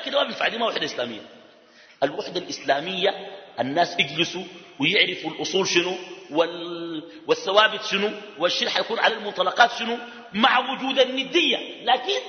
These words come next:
كل واحد خايف إنه الثاني شنو يحتوي ويستقطبه. هذه ما وحدة إسلام-، يا إخواني شوفوا، الوحدة الإسلامية في السودان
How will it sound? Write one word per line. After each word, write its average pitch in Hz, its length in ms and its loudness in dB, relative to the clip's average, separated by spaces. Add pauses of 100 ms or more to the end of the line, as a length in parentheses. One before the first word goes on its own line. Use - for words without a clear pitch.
(220)
كل - 200 4
واحد - 280 4 (220)
خايف 330 360 6
إنه 339 140 -4
الثاني 320 300 4
شنو 254 240 -4 (1000)
يحتوي 285 480 4
ويستقطبه. 262 600 0 (160)
هذه 247 140 -4
ما 269 120 0
وحدة 185 200 0
إسلام-، - 460 -6
يا 156 40 -2
إخواني 202 220 4
شوفوا، 139 180 -10
الوحدة 165 220 -4
الإسلامية 156 360 2
في 139 80 -10
السودان 139 380 4